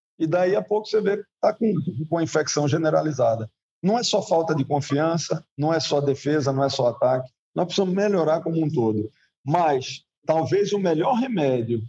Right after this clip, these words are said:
a melhor vacina é a gente vencer o jogo. Porque a vitória pra, pra, pra, pra um momento que a gente vem, e uma coisa, Rodrigo,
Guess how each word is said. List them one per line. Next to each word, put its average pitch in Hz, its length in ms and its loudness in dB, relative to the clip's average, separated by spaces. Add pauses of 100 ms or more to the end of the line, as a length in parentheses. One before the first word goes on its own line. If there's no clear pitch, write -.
(220)
a 135 80 -8
melhor 151 320 2
vacina 156 680 0 (400)
é 156 80 2
a 156 80 2
gente 160 240 0
vencer 147 280 0
o 131 60 2
jogo. 107 240 -2 (320)
Porque 160 540 -2 (480)
a 143 100 2
vitória 165 840 0 (300)
pra, 143 320 0
pra, - 280 -2
pra, 135 300 0
pra 143 160 -2
um 151 100 -2
momento 160 420 0
que - 60 0
a 156 40 2
gente 151 240 0
vem, 156 340 0
e 180 80 2
uma 208 200 2
coisa, 170 380 0
Rodrigo, 127 400 0